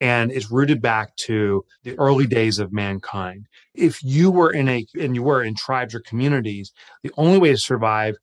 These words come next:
was dependency on each other. There was the hunters, the gatherers, the ones caring for the community. If you had to do it all yourself, you couldn't. We didn't have the modern conveniences.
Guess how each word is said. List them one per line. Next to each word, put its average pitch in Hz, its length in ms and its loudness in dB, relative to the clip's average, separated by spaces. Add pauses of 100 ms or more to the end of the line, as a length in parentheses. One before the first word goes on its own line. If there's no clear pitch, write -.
(160)
was 117 160 -2
dependency 127 440 -2
on 117 140 -2
each 113 220 -10
other. 107 380 -6 (180)
There 131 80 0
was 113 80 2
the 127 80 -2
hunters, 120 400 0
the 120 80 -6
gatherers, 113 500 -2
the 113 80 -6
ones 117 160 -4
caring 120 260 -4
for 113 100 -10
the 107 60 -10
community. 107 420 -4 (580)
If 139 120 -4
you 165 200 4
had 208 80 6
to 185 40 2
do 147 120 4
it 143 60 -4
all 135 200 2
yourself, 120 420 -4
you 135 160 -8
couldn't. 123 380 -2
We 127 80 0
didn't 165 160 2
have 143 220 -2
the 120 80 -6
modern 123 420 -2
conveniences. 117 800 -6